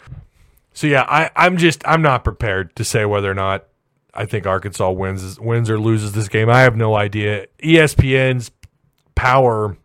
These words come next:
index, their basketball power index, their B P I, has Western Kentucky favored at fifty-seven percent. I, I think it shouldn't be that high. I think it ought to be fifty-fifty. I really do.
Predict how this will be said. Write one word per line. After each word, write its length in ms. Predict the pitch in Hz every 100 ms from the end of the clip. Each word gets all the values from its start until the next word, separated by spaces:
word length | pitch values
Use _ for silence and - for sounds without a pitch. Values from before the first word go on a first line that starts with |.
| _ _ _ _ _ _ _ _ _
index, 440 | 143 139 123 98 -
their 100 | 117
basketball 480 | 123 131 - 127 107
power 300 | 123 113 107
index, 340 | 101 95 -
their 160 | 117 107
B 380 | 101 147 170
P 280 | 151 147 120
I, 420 | 110 101 104 123 _ _ _ _ _ _ -
has 440 | 110 107 98 -
Western 340 | 113 110 -
Kentucky 420 | 101 92 104 - 101
favored 380 | - 104 95
at 100 | 90
fifty-seven 840 | - 110 101 95 - 104 95 92 90
percent. 560 | 92 85 - 98 87 -
I, 280 | 123 135 135
I 20 |
think 300 | 127 175 147
it 120 | 123
shouldn't 380 | - 147 123 113
be 160 | 117 107
that 240 | 104 92
high. 320 | 101 92 92
I 20 |
think 180 | 127 120
it 60 | 107
ought 80 | 101
to 60 |
be 140 | 101 92
fifty-fifty. 720 | 104 87 92 - 85 82 80
I 100 | 98
really 280 | 98 95 92
do. 320 | 90 92 90